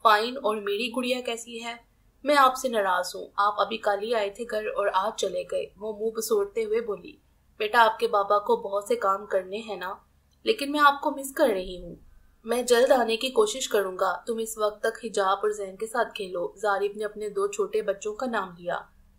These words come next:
"नहीं ना, वो बहुत छोटे हैं, इन्हें खेलना नहीं आता। अच्छा, मैं तुमसे बाद में बात करता हूँ," वो उठते हुए बोला। "मामा ने बात करनी थी आपसे," नयाब ने कहा, लेकिन वो फोन बंद कर चुका था।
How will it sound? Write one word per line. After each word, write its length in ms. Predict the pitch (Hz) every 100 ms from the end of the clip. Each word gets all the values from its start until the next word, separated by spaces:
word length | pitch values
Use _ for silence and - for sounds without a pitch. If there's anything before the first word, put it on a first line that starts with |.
| -
"नहीं 280 | 202 208 226
ना, 160 | 214 214
वो 160 | 214
बहुत 300 | 226 214 226
छोटे 260 | - 190 190
हैं, 260 | 202 196 -
इन्हें 240 | 208 233
खेलना 360 | - 220 214 254
नहीं 220 | 247 247
आता। 440 | 185 - 165 - -
अच्छा, 300 | 202 - 233
मैं 140 | 226
तुमसे 240 | 220 214
बाद 260 | 254 196 180
में 80 | 214
बात 220 | 196 190
करता 220 | 185 - 196
हूँ," 240 | 214 220
वो 100 | 196
उठते 300 | 214 202 -
हुए 180 | 214 202
बोला। 460 | 196 185 180 - - _ _ _ -
"मामा 240 | 220 247
ने 120 | 262 277
बात 280 | 214 208 -
करनी 260 | 208 202
थी 140 | 202 247
आपसे," 520 | 180 - 196 165 -
नयाब 380 | 202 196 185 208
ने 80 | 214
कहा, 400 | 208 196 202 -
लेकिन 280 | 202 208 208
वो 160 | 214 208
फोन 220 | 208 202
बंद 200 | 208 208
कर 140 | 202
चुका 280 | 202 202 185
था। 380 | 180 196 -